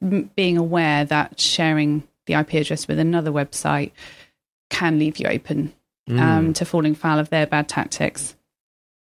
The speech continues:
Speaker 2: I wasn't aware of that, actually. I wasn't aware that Google cared about the I P address. I thought it was just the domain. Interesting.
Speaker 1: I, again, I mean, I don't think it's a big issue.
Speaker 2: Mm.
Speaker 1: Um, and I, it's just one of these things that it may well be a factor. All things being equal,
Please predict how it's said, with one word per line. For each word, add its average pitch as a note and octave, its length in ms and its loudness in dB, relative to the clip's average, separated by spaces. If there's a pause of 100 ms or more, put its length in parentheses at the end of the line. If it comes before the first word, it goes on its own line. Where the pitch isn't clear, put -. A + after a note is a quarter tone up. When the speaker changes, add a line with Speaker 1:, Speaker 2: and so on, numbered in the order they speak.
(200)
Speaker 2:
I - 40 -2
wasn't B3+ 220 2
aware F3 240 2
of A#3 60 -2
that, C3+ 120 0
actually. G#2 360 -4
I - 20 -2
wasn't C#3+ 240 0
aware C#3+ 220 2
that C3+ 160 -2
Google A#2 420 0 (500)
cared D3+ 380 2
about B2 220 0
the B2 80 4
I A2 100 2
P A#2+ 180 -2
address. - 460 -2 (140)
I B2+ 80 -2
thought C3+ 120 2
it C3 60 0
was C3 100 0
just - 200 -2
the C3 80 -2
domain. C#3 400 -2 (360)
Interesting. B3+ 460 0 (100)
Speaker 1:
I, D4 60 2
again, D#4 220 0
I D4+ 40 2
mean, D4 120 4
I D#4 60 2
don't E4+ 200 0
think D#4 140 2
it's D4+ 140 0
a C#4+ 40 2
big C#4+ 300 -2
issue. D4+ 540 0
Speaker 2:
Mm. A2+ 280 0 (100)
Speaker 1:
Um, G#3+ 640 2
and A3 100 2
I, G#3+ 260 2
it's - 440 -2
just A3+ 180 0
one A3 100 2
of G3+ 60 0
these G#3 160 0
things F#3+ 260 0
that - 120 0
it - 100 0
may F#3 340 2
well E3+ 280 2
be D#3+ 480 -2
a E3+ 60 -6
factor. - 560 -2
All G3 160 0
things F3 320 -2
being D#3+ 240 0
equal, F#3+ 520 0